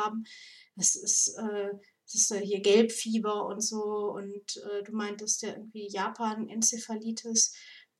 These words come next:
Also bestimmte Impfungen, die man halt nur braucht, wenn man in die bestimmten Gebiete fährt.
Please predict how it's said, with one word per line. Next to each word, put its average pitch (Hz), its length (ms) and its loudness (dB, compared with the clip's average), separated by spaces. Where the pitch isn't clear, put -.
Also 226 200 2
bestimmte 262 460 2
Impfungen, 240 480 0
die 226 100 -2
man 226 200 6
halt 214 200 4
nur 226 420 8
braucht, 214 460 4
wenn 214 80 0
man 214 200 -4
in 202 120 -12
die 202 100 -12
bestimmten 226 520 -6
Gebiete 220 340 -4
fährt. 202 480 -6